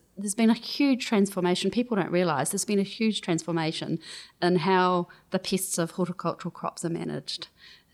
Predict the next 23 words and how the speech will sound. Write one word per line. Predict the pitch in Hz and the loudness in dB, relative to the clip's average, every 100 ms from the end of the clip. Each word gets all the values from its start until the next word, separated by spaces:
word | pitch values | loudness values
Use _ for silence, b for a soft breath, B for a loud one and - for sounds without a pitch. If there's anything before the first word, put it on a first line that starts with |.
| 202 | -8
Um, | 190 170 170 170 170 175 - _ _ - _ | -2 0 0 0 0 -4 -10 _ _ -20 _
and | 190 185 185 185 - _ _ _ - | 4 6 6 4 0 _ _ _ -2
I, | 196 185 - | -2 -4 2
I | 190 | 4
see | 233 - 180 | 4 4 2
us | 160 170 | 2 -2
as | 180 175 | -4 0
world | 170 165 | 0 2
leaders. | 160 196 170 - - | 0 0 0 -4 -2
Our | 185 196 | 2 4
industries | 180 170 - 156 | 4 4 -2 -4
are | 151 | -4
world | 160 156 | -4 -2
leaders | 160 170 165 143 | 0 0 0 -4
when | 165 | -4
it | 165 - | -4 -4
comes | 170 165 160 - | -2 -2 -2 -4
to | - 165 156 156 B B B B _ | -4 -4 -2 -4 B B B B _
sustainable | - 196 180 170 170 170 151 147 | 0 0 0 0 0 0 -2 -6
ways | - 170 165 | -8 -6 -8
of | 175 | -6
managing | 165 160 - 160 | -4 -4 -4 -8
pests. | - 160 160 - - - | -6 -8 -8 -8 -6 -8